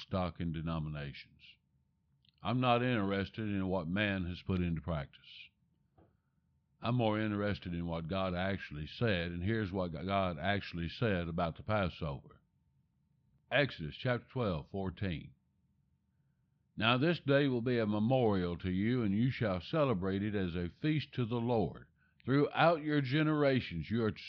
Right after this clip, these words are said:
celebrate it as a permanent ordinance." God is speaking about the Feast of Unleavened Bread. Clearly remembering is a big deal to God.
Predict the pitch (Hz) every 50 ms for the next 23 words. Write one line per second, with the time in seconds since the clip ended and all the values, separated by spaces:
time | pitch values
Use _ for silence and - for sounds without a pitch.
0 | - - - 151 143 131 113 87 95 95 95 98 98 90 82 90 95 92 90 95
1 | 90 87 82 - - 127 143 143 151 147 143 139 - - _ _ 113 135 131 120
2 | 92 78 78 71 - - - - - - - _ _ _ _ _ _ _ _ _
3 | _ _ _ _ _ _ _ _ _ _ _ _ _ _ _ _ _ _ _ -
4 | 78 87 98 117 123 120 - - - - 151 139 - - 113 117 117 104 98 95
5 | 98 90 - - - 110 113 113 - - 107 101 101 104 113 110 104 98 98 101
6 | 131 139 120 110 90 85 82 87 95 196 - _ _ _ _ _ _ _ _ _
7 | _ _ _ _ _ _ _ _ - - 139 151 165 165 160 151 151 147 139 135
8 | 127 123 117 127 123 123 113 98 90 82 82 85 90 104 101 92 90 98 127 151
9 | 175 160 113 76 82 69 80 78 69 50 50